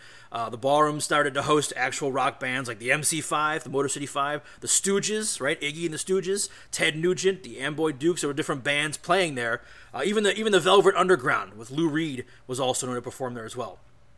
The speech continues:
So, but even with an arrival of a, of a new crowd, it wasn't enough to rejuvenate the place. And, and by the nineteen eighties, the neighborhood's transformation into an urban wasteland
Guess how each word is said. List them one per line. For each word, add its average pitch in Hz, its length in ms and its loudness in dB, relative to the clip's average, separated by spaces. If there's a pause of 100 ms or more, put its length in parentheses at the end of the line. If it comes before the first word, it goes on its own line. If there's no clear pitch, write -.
(460)
So, 120 320 -8 (380)
but - 100 -4
even 277 180 0
with 240 100 8
an 202 60 8
arrival 170 380 6
of 143 80 -2
a, 139 40 -2
of 123 240 -6
a 120 60 -12
new 151 140 0
crowd, 151 440 2 (500)
it 117 120 -16
wasn't 143 260 -2
enough 139 260 0
to - 120 -8
rejuvenate 117 480 -6
the 113 60 -16
place. 101 340 -10
And, 110 120 -14
and 110 460 -16
by 127 120 -2
the 123 80 -4
nineteen 139 260 -4
eighties, 135 380 -2 (360)
the 131 80 -6
neighborhood's 143 440 -2
transformation 131 760 -4
into 123 560 -8
an 117 160 -12
urban 151 300 0
wasteland 117 600 -2